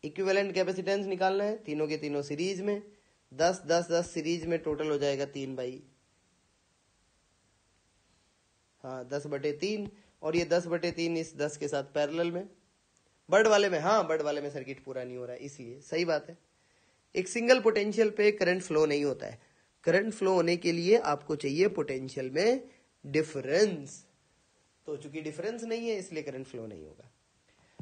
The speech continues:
और भाई, इन दोनों को जोड़ोगे पैरेलल, ये तीनों के तीनों सीरीज में,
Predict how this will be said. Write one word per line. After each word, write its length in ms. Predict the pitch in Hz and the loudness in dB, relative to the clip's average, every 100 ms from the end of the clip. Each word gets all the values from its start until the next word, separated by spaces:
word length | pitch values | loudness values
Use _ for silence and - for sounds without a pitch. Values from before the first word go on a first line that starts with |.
| - - | -20 -6
और 160 | 160 165 | 0 2
भाई, 180 | 160 185 196 196 | 4 2 4 4
इन 180 | 190 175 | 4 4
दोनों 260 | 170 180 175 | 4 4 2
को 120 | 180 | 2
जोड़ोगे 760 | 175 170 165 160 151 143 139 135 | 2 2 2 2 2 4 2 0
पैरेलल, 500 | 147 151 156 160 160 - - - 165 | 2 2 2 -2 -6 -8 -18 -16 -8
ये 120 | 151 | -8
तीनों 320 | 156 156 170 | -4 0 0
के 100 | 170 | 0
तीनों 260 | 165 160 156 | -2 -2 -2
सीरीज 440 | 151 151 180 185 | -2 -2 -2 0
में, 260 | 220 208 | 2 2